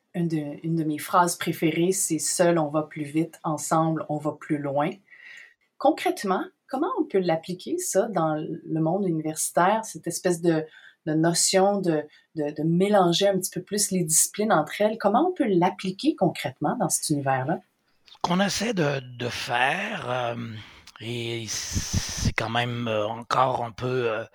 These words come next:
Speaker 2: au tout début de ça, mais par exemple, au Fonds de recherche du Québec, on a créé le, le programme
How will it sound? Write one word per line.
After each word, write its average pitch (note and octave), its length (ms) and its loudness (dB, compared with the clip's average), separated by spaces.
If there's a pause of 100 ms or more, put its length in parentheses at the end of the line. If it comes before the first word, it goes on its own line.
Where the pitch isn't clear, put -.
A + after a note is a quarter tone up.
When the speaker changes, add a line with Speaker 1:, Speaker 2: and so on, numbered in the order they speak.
(480)
Speaker 2:
au A#2+ 120 -8
tout C3+ 200 -8
début C3 240 -4
de A#2+ 100 0
ça, F3 220 0
mais D3 100 -2
par B2 220 -2
exemple, C3+ 380 2
au A#2 40 -4
Fonds C3+ 240 0
de C3+ 60 -2
recherche C#3 440 0
du B2 120 -16
Québec, C3+ 560 -6
on C#3+ 140 -8
a C3 100 -6
créé C3 480 0
le, B2 440 0 (460)
le C3 140 0
programme C#3 640 2